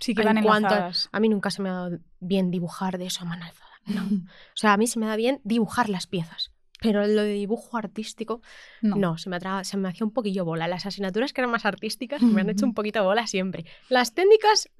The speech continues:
Speaker 2: nunca he tenido problemas, pero las artísticas era como
Speaker 1: ¿Y qué os tocaba dibujar? Es que, claro, me estoy imaginando, me dices artístico y me imagino como algo como muy
Speaker 2: No, no, no, a ver, no, no, no.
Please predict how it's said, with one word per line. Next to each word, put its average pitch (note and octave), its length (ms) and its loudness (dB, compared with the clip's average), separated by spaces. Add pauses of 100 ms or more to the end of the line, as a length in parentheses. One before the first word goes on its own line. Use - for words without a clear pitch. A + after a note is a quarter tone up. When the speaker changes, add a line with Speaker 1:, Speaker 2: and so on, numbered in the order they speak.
(100)
Speaker 2:
nunca D4 800 6
he B3 300 4
tenido A3+ 240 0
problemas, G3 320 0
pero G3 220 -6
las G3 480 0
artísticas - 720 -4
era A3 120 0
como A3 140 2
Speaker 1:
¿Y A3 40 4
qué A#3 80 4
os A3 80 4
tocaba G3+ 280 4
dibujar? F#3+ 340 2
Es A3 60 4
que, A3 100 2
claro, G#3+ 280 4
me F#3+ 80 0
estoy G#3+ 120 4
imaginando, A3 300 6
me A3 80 6
dices A#3 180 4
artístico B3+ 460 4
y - 20 6
me A#3+ 80 6
imagino A3+ 400 4
como B3 200 6
algo C4 280 6
como A#3+ 320 4
muy B3+ 640 4
Speaker 2:
No, D4 300 8
no, B3 200 2
no, G3+ 160 2
a F3 120 -8
ver, F3 100 -10
no, D#3+ 180 -10
no, E3 120 -16
no. F3 180 -16